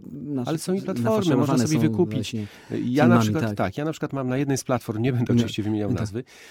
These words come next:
Speaker 2: em, mam taki abonament, wykupuję sobie i, i śledzę te nowości. No oczywiście wszystkich nie, nie, nie, nie
Speaker 1: No.
Speaker 2: obejrzę, ale często też są to filmy, które były w kinie. No bo zwykle życie f-, filmu takiego, e, w założeniu komercyjnego,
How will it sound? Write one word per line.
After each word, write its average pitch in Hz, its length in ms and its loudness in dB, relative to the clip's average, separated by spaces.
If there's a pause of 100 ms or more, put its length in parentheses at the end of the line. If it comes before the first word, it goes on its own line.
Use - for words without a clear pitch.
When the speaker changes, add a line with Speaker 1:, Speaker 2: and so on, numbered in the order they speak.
(240)
Speaker 2:
em, 104 1080 -6
mam 123 140 -2
taki 123 220 -6
abonament, 127 480 -2
wykupuję 113 460 -6
sobie 123 320 -6
i, 117 300 -6
i 113 40 -8
śledzę 127 300 -2
te 120 120 -6
nowości. 110 340 -4
No 180 100 0
oczywiście 165 300 -6
wszystkich - 400 -4
nie, 156 240 0
nie, 147 200 -2
nie, 151 160 -2
nie 151 120 0
Speaker 1:
No. 147 60 0
Speaker 2:
obejrzę, 139 400 -2
ale 220 200 -4
często 226 320 -6
też 190 160 -8
są 180 160 -6
to 170 100 -8
filmy, 185 320 -2 (220)
które 156 260 0
były 110 320 0
w - 80 -14
kinie. 92 360 -8 (300)
No 160 60 -2
bo 202 140 -2 (200)
zwykle 196 360 -2
życie 202 300 -4
f-, - 140 -16 (360)
filmu 202 320 0
takiego, 104 480 -2 (380)
e, 110 220 -2
w 101 120 -6
założeniu 127 640 0
komercyjnego, 110 880 -2